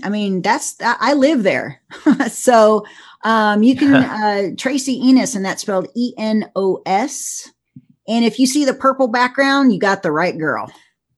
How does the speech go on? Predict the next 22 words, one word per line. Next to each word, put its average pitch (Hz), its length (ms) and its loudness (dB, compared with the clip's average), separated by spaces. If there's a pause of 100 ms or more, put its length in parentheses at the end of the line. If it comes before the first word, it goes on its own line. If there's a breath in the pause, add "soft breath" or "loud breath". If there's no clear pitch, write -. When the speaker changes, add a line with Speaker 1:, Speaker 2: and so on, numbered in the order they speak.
(560)
Speaker 2:
That's - 300 -6
wonderful. 135 460 0
Now 127 120 2
we 139 80 4
have 120 120 0
one 147 420 2
very 147 220 6
last 131 220 0
question. 127 280 -6
It's 139 60 -8
a 135 40 -4
personal 127 380 -2
question, 117 340 -2
just - 120 -10
to 117 40 -6
know 117 100 0
you 120 80 2
a 117 40 -4
little 113 160 0
bit 110 80 -12
better. 117 220 2
So 120 340 2